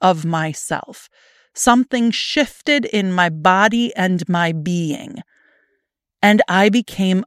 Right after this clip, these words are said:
available to the partnership I long desired. When I fell madly in love with myself first, realizing I actually could do this thing without a partner and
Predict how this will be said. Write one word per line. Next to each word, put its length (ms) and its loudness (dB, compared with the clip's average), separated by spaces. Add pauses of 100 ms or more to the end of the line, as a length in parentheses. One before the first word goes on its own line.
available 1040 0
to 160 -6
the 100 2
partnership 760 -2
I 100 0
long 500 0
desired. 800 -2 (800)
When 240 2
I 240 2
fell 340 2
madly 680 0
in 240 -4
love 480 -2
with 220 -6
myself 760 -2 (140)
first, 840 -4 (720)
realizing 800 0 (120)
I 220 -4 (120)
actually 640 -6
could 380 -4
do 220 -2
this 280 -2
thing 380 -2 (100)
without 640 -4
a 60 -4
partner 640 -2 (340)
and 180 -4